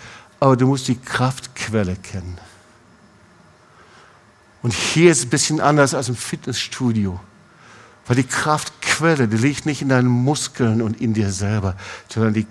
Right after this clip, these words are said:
Kraftquelle, die ist im lebendigen Gott. Kannst du zu Amen sagen?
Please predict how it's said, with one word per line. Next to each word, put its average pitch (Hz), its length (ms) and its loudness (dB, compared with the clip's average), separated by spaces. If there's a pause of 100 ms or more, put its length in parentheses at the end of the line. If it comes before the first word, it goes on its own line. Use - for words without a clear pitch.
Kraftquelle, 110 1000 0 (480)
die 113 120 -4
ist - 320 -2
im 120 140 2
lebendigen 107 960 0
Gott. 110 320 0
Kannst 110 160 -6
du 117 60 -4
zu 131 180 -4
Amen 117 340 2
sagen? 110 380 0